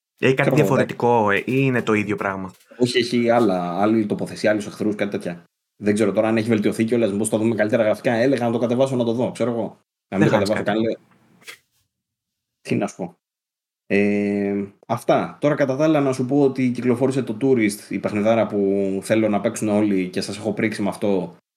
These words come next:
Speaker 2: ε, στο PlayStation. Και συγκεκριμένα στο PlayStation πέντε τρέχει, drumroll, δεν
Speaker 1: Eight K.
Speaker 2: έχω το ηχητικά εφέ γιατί θα μου τα κόψει πάλι το Discord, ε, σε οκτώ K sixty,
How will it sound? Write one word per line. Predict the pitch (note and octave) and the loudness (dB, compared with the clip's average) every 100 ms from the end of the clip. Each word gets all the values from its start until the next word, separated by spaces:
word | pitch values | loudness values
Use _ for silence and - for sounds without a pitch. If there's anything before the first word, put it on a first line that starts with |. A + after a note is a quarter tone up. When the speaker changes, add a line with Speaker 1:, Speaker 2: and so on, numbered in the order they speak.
| _ | _
Speaker 2:
ε, | - F#2 F2+ F2 E2 | -8 -6 -6 -6 -10
στο | - G2+ F#2 F2 F2 F2 F2 - | -4 -2 -2 -4 -6 -6 -6 -6
PlayStation. | G#2+ G#2 G2+ G#2 D#3 F3+ - _ _ _ _ - | -2 0 0 0 -2 -4 -14 _ _ _ _ -4
Και | G#2 | -2
συγκεκριμένα | A2+ G#2+ A2 C3+ | 0 0 0 0
στο | C#3+ A#2+ | -2 -2
PlayStation | C#3 - A#2 | -6 -4 -2
πέντε | A#2 C#3+ | 0 -2
τρέχει, | - B2 A#2+ C3+ E3 F3 _ _ _ _ _ _ _ _ - | -2 -2 -2 -2 -4 -6 _ _ _ _ _ _ _ _ -4
drumroll, | - G#2+ A2+ C3 G3+ - _ - | 0 2 4 2 -2 -12 _ -4
δεν | A2 | 0
Speaker 1:
Eight | A2 | 2
K. | |
Speaker 2:
έχω | G#2+ | 2
το | G2 | 0
ηχητικά | G#2+ A#2+ - F#2+ | 0 0 -2 -4
εφέ | - F#2+ | -2 -4
γιατί | F#2+ - F#2 F#2+ F#2+ | -6 -10 -8 -6 -4
θα | F#2+ | -4
μου | F#2+ | -4
τα | F#2 | -4
κόψει | G2+ F2+ | -6 -6
πάλι | F2+ | -8
το | F2 F#2+ | -6 -6
Discord, | A2 F#3 - _ _ _ _ | -4 -4 -6 _ _ _ _
ε, | - G#2+ A2 G#2+ | -2 0 0 -4
σε | - A#2+ A2 | -2 0 0
οκτώ | G#2+ - F3 E3+ | -2 -2 0 0
K | E3 D3+ E3 - | 2 2 0 0
sixty, | D#3+ - E2 | -2 -2 -10